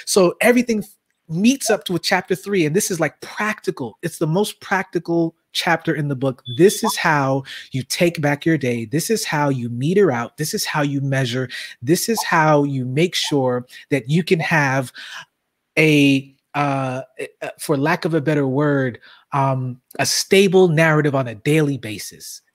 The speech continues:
taking back your own story, so to speak. And everything after chapter three is just flowing out of it,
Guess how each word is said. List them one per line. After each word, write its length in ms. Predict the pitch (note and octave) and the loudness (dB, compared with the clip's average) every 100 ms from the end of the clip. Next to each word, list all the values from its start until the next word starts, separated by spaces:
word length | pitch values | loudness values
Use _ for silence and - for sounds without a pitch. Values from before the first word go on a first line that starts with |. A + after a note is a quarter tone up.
| - | 0
taking 360 | C#4+ D4+ B3 | 0 2 0
back 240 | G3+ F#3+ - | 0 0 0
your 120 | E3 | 0
own 160 | C#3+ | -2
story, 420 | C#3 - C#3 C3+ B2 | -6 -4 -2 -2 -4
so 240 | - B2 | -6 -8
to 80 | A#2 | -10
speak. 400 | - - A2+ - - - - | -12 -12 -12 -12 -16 -12 -4
And 180 | D3+ - - | -4 -2 2
everything 680 | A3+ B3+ G#3+ A#3+ A#3+ A#3 A3 | 6 6 6 4 4 2 4
after 380 | G#3+ A3+ B3 | 2 2 -2
chapter 340 | - B3 A#3+ B3+ | 0 0 0 -2
three 280 | B3+ C4 B3 | -2 -2 0
is 140 | D#3+ | 0
just 220 | - D#3 | -2 -6
flowing 460 | - - G3+ F#3 F3 | -8 -4 0 2 2
out 140 | E3 | 2
of 80 | C#3 | 0
it, 80 | B2 | -4